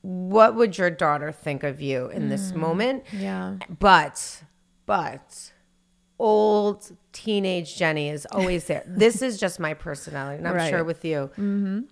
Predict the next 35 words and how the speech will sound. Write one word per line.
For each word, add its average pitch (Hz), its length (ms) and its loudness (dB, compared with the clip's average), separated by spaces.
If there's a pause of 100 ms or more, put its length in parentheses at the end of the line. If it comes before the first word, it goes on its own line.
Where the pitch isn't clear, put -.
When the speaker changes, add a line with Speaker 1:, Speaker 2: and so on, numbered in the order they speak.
(140)
Speaker 1:
Our 165 120 4
personality 190 680 2
is 156 120 -2
our 147 100 0
personality. 143 720 -4
Speaker 2:
Yeah. - 200 -6 (120)
Speaker 1:
Our 175 160 0
childhoods 170 1300 0
are 185 120 -2
what 165 360 -4
built 160 320 -2
us, 226 280 0
Speaker 2:
Mm-hmm. 185 420 -2 (220)
Speaker 1:
created 170 500 -2
us, 175 220 -2
and 160 180 -2
made 151 220 -4
us. - 480 -8
Speaker 2:
Yeah. 180 160 -8 (360)
Speaker 1:
Um, 185 400 2
the 202 80 4
little 220 240 4
bit 208 180 2
of 196 60 2
mandated 190 500 0
therapy 165 400 2
I 165 80 2
did 160 240 0
in 165 300 -4 (340)
as 170 200 -2
a 160 80 -2
child 165 880 0 (360)
is 160 520 0 (360)
okay, 175 640 0
but 160 400 -4